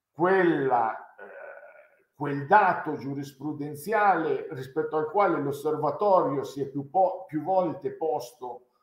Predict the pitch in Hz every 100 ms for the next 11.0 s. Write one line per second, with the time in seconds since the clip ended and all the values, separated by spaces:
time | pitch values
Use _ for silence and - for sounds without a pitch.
0 | _ - 143 139 156 - 123 - - -
1 | 139 - 120 123 208 233 - _ _ _
2 | - 277 285 - 294 302 294 294 285 -
3 | - 240 294 285 - 277 269 - 220 214
4 | 247 262 277 - 277 - 269 269 254 240
5 | 262 277 262 220 220 226 214 247 247 233
6 | 202 185 - 233 214 208 202 208 226 -
7 | 165 147 165 160 151 147 160 160 151 -
8 | 170 - - _ _ - 190 190 226 269
9 | 226 214 262 254 190 233 196 185 175 185
10 | 180 185 214 208 - - 165 147 139 -